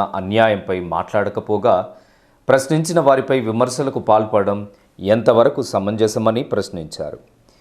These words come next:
ఈ ప్రాంత కార్మిక ఉద్యమాల పట్ల, ఉద్యమ చరిత్ర పట్ల మక్కాన్ సింగ్కు ఏమాత్రం అవగాహన లేదని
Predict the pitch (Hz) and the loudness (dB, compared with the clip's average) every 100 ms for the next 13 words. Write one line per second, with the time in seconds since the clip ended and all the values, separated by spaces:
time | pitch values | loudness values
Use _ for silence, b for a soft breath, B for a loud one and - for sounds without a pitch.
0 | b b b b b 135 143 135 151 175 | b b b b b 2 4 4 4 2
1 | 135 127 139 139 131 101 110 120 123 127 | 4 4 2 -2 -2 -2 0 2 4 2
2 | 113 98 110 170 - 104 87 127 117 107 | -2 0 0 -2 -8 -10 -4 -2 -2 -2
3 | 107 117 117 95 - 87 73 - b b | -4 -2 -2 -2 0 -2 -2 -12 b b
4 | b 92 110 139 139 - 101 - 107 110 | b 0 0 0 -2 -4 -6 -4 -4 -6
5 | - 92 90 123 123 123 - 135 139 95 | -12 -10 0 2 4 0 0 -8 -4 -4
6 | 92 98 95 87 80 85 95 139 | 0 0 -2 -4 -8 -6 -4 -4